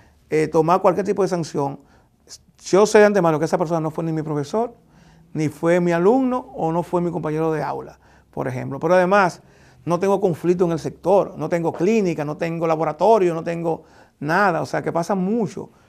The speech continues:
en esos casos. Entonces yo creo que eso hace que la gente vea con mayor, eh, rigurosidad técnica el, el, el sector, la, a la, a la hora de gestionar el sector.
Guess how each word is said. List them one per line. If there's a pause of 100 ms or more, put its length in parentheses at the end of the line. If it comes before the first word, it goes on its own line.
(180)
en
esos
casos. (340)
Entonces
yo
creo
que
eso
hace
que
la
gente
vea (400)
con
mayor,
eh, (480)
rigurosidad (880)
técnica (440)
el,
el,
el
sector,
la,
a
la,
a
la
hora
de
gestionar
el
sector.